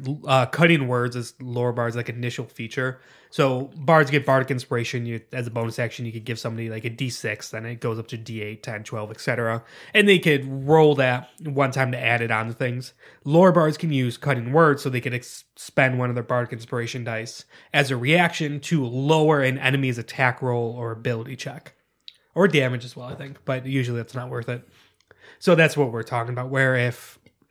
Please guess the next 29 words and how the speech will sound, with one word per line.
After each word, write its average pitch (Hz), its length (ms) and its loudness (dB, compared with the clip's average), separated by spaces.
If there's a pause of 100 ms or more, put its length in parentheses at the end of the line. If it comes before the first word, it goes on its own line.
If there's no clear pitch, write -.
(420)
there's 156 220 8
a 127 80 2
lore 180 280 8
bard 160 300 6
at 139 100 4
the 131 80 -6
table, 151 320 4
the 135 100 0
D 143 220 2
M 135 100 2
generally 139 300 2
needs 131 220 -2
to 127 100 -4
roll 120 260 -4
out 123 160 -2
in 117 100 -2
the 120 120 -8
open 165 400 2
because 127 300 -4
they're 120 160 -4
allowed 117 260 -4
to 131 100 -10
see 127 360 -6
the 120 160 -8
roll 127 440 0
before 135 300 -4
making 120 320 -6
the 113 80 -10
decision. 120 500 -8